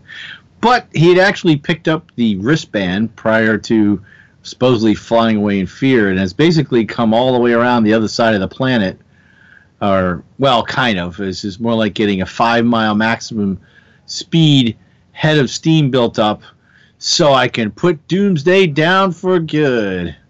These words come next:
And he hits him right in the back when he's not looking. He's pushing him, pushing him, and he slams him right into a, like, a mountain.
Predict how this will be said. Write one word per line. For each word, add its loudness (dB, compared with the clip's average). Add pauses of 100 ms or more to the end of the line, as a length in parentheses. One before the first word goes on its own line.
(400)
And -4
he -4 (200)
hits 0
him 0
right 2
in -2
the -2
back -2 (200)
when -8
he's -10
not -6
looking. -6 (400)
He's -8
pushing 0
him, 2 (460)
pushing 2
him, 4 (600)
and 0
he -2
slams 2
him 2
right 2
into 0
a, 2
like, -4
a -4
mountain. -4